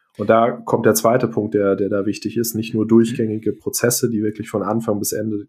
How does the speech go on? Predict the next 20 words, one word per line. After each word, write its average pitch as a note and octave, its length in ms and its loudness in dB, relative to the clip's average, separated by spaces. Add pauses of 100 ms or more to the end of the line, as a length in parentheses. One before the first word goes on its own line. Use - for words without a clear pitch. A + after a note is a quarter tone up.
durchdacht - 480 -4
sind A2+ 180 -8
und - 100 -12
keine G#2+ 240 -4
Medienbrüche B2 800 0
haben, C3 440 -8 (100)
das G2+ 120 -10
ist - 40 -14
ganz A2 220 -4
wichtig, B2+ 360 -6 (640)
ähm, G#2 360 -2
sondern A2+ 420 2
auch A2 280 2
eine G#2 100 -2
Metrik, B2 720 2
die - 100 -20
man G2+ 140 -2
da G2+ 100 0
drauf G2 320 0
setzt, - 460 -4